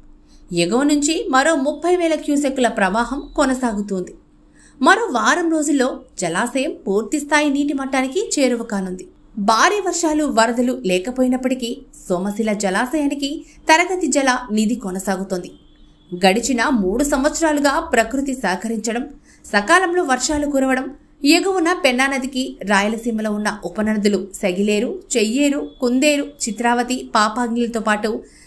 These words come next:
శ్రీశైలం నుంచి రాయలసీమకు మళ్లిన వరద నీటి జలాలు నేరుగా సోమశిల జలాశయాన్ని తాగుతున్నాయి. దీంతో నెల్లూరు జిల్లాలో భారీ వర్షాలు, వరదలు లేనప్పటికీ సోమశిల జలాశయం నిండు కుండనే తలపిస్తోంది.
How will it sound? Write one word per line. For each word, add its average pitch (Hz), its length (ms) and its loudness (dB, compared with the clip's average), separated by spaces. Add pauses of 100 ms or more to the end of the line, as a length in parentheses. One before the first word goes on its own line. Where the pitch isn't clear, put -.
(140)
శ్రీశైలం 359 560 2
నుంచి 262 280 0
రాయలసీమకు 240 720 0
మళ్లిన 220 380 0 (120)
వరద 185 300 0
నీటి 285 260 0
జలాలు 226 440 0 (420)
నేరుగా 320 500 4
సోమశిల 254 520 0
జలాశయాన్ని 226 720 -2
తాగుతున్నాయి. 180 600 -6 (540)
దీంతో 240 380 4
నెల్లూరు 254 380 2
జిల్లాలో 294 460 0
భారీ 247 420 0
వర్షాలు, 269 420 0
వరదలు 214 360 0
లేనప్పటికీ 247 800 -2 (300)
సోమశిల 226 560 0
జలాశయం 247 640 0 (100)
నిండు 359 400 0
కుండనే 226 400 0
తలపిస్తోంది. 190 680 -6